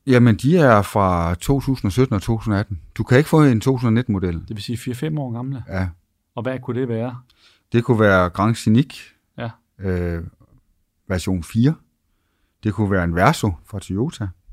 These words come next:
Speaker 1: Det kunne være en, øh, C fire Picasso.
Speaker 2: Ja.
Speaker 1: Og så tror jeg faktisk, at vi er ved at være der, Christian.
Speaker 2: Og det er jo
Speaker 1: Ej,
Speaker 2: simpelthen
Speaker 1: men du kan også lige, jeg, jeg fandt også lige en, øh, Zafira.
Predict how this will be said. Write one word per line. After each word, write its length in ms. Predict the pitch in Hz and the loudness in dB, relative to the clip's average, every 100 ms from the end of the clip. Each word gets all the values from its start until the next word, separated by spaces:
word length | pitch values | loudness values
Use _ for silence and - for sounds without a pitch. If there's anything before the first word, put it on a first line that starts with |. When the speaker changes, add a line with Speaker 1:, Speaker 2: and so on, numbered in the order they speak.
| - _ _ - _ _ _ | -20 _ _ -20 _ _ _
Speaker 1:
Det 120 | 113 107 | -6 -2
kunne 180 | 110 | 0
være 280 | 101 98 92 | 2 0 0
en, 240 | 95 90 87 | -2 0 0
øh, 220 | 85 80 | -4 -6
C 200 | - 92 | -8 -4
fire 200 | 117 123 | 0 0
Picasso. 460 | - - 156 - 92 _ | -2 -2 -2 -2 -6 _
Speaker 2:
Ja. 120 | 127 117 _ _ _ _ _ _ _ _ _ _ - | -14 -14 _ _ _ _ _ _ _ _ _ _ -4
Speaker 1:
Og 180 | 101 | -4
så 160 | - 151 | -2 -4
tror 380 | - - 175 151 | -6 -10 -4 -2
jeg 140 | 107 | -2
faktisk, 540 | - 139 156 101 - 104 | -4 -8 -6 -8 -8 -10
at 120 | 95 110 | -6 -2
vi 200 | 104 98 | 0 0
er 80 | |
ved 120 | 95 127 | 0 0
at 100 | 131 | 0
være 140 | 135 | 0
der, 180 | 135 139 - - | -2 -4 -8 -8
Christian. 360 | 107 - 92 - _ _ | -8 -6 -10 -12 _ _
Speaker 2:
Og 80 | 147 | -6
det 100 | 214 | -2
er 40 | |
jo 100 | 170 | 0
Speaker 1:
Ej, 40 | 127 | 2
Speaker 2:
simpelthen 260 | 131 131 | 6 8
Speaker 1:
men 40 | 143 | 8
du 60 | 147 | 4
kan 80 | |
også 160 | 165 175 | 2 2
lige, 120 | 170 147 | 0 0
jeg, 80 | 139 | -2
jeg 80 | 139 | -2
fandt 180 | 170 | -2
også 120 | 147 143 | -2 -4
lige 160 | 160 131 | -4 -2
en, 140 | 107 | -2
øh, 100 | 101 | -4
Zafira. 520 | 98 101 110 139 135 | -6 -10 -8 -8 -8